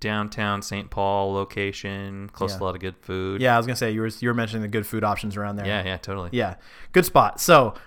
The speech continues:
Speaker 2: uh, this beer is called Orange Dream State. It is a creamsicle cream ale with orange and vanilla. Um, it's got a three point eight six on Untappd. So pretty popular amongst the peeps.
Speaker 1: Mm-hmm.
Speaker 2: Um, and I really like it.
Speaker 1: I do too.
Speaker 2: So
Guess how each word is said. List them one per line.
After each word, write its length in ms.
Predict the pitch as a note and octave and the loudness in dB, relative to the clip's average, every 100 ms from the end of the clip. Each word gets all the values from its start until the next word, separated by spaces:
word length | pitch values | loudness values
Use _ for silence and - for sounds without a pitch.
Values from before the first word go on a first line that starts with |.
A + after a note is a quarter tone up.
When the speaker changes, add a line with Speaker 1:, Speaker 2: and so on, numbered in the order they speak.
| - - | -6 6
Speaker 2:
uh, 260 | C#3+ C#3+ | 8 8
this 260 | C3+ F#3 G#3 | 6 0 2
beer 280 | G3 G3 G3 | 4 8 6
is 220 | D#3 B2+ | 4 -4
called 400 | - C#3 B2 - | 4 6 6 2
Orange 560 | D3 D3+ E3 D#3+ - B2 | 4 4 4 0 -4 -4
Dream 320 | A#2+ C3+ D3 | -2 -2 -2
State. 520 | - F#3+ A#3+ D4+ - - - - | -2 0 0 -4 -8 -10 -20 -4
It 140 | D#3+ | -2
is 240 | D#3+ C#3 B2+ | 2 0 0
a 160 | B2 A#2+ | -2 -2
creamsicle 800 | - G3 A3+ A3+ F#3+ F3 E3 D#3+ | -2 2 2 2 2 2 2 0
cream 380 | - G3 A3 F#3+ | -2 2 2 2
ale 460 | G#2+ G2 F#2+ G#2+ - | 0 -2 -4 -6 -8
with 220 | B2 B2 - | -2 -2 0
orange 380 | C#3 E3 E3+ D#3 | 2 2 2 0
and 160 | C#3 | 0
vanilla. 500 | A#2+ A#2+ A#2+ G2 F#2 - - - | 0 0 2 0 -4 -12 -20 -4
Um, 200 | A2+ A2+ | 0 0
it's 120 | A2+ | 2
got 100 | B2+ | 2
a 40 | A#2 | 4
three 160 | D3+ | 2
point 240 | D3 D#3+ D3 | 2 2 2
eight 100 | A#2+ | 0
six 240 | D3 C3+ | -2 0
on 160 | C3+ A#2 | 0 -2
Untappd. 720 | A2+ A2 - C#3 F#3 - - - - - | -2 -4 2 4 2 -2 -10 -14 -20 0
So 240 | - D3 | 6 8
pretty 280 | C3+ - G3 | 10 8 10
popular 400 | F3 D#3 D#3+ D#3 | 10 10 10 4
amongst 380 | D3+ C#3+ C#3 - | 4 0 -2 -4
the 80 | C3+ | -2
peeps. 460 | C#3+ F3+ - - | 0 -2 -6 -6
Speaker 1:
Mm-hmm. 440 | C3 A2 B2+ - - | -6 -8 -8 -8 4
Speaker 2:
Um, 440 | C#3 C3 B2 A2+ - - - | 6 6 4 -2 -10 -20 -6
and 120 | C#3+ | 0
I 120 | C#3+ G#3 | 4 4
really 440 | C#3 E3+ F3 D#3 | 6 6 8 8
like 260 | C#3 D#3 - | 8 6 6
it. 80 | |
Speaker 1:
I 80 | F#3+ | 4
do 140 | D4 F4 | 4 -2
too. 320 | - E4 F4+ | -2 0 4
Speaker 2:
So 320 | - F3 D#3 | 10 10 10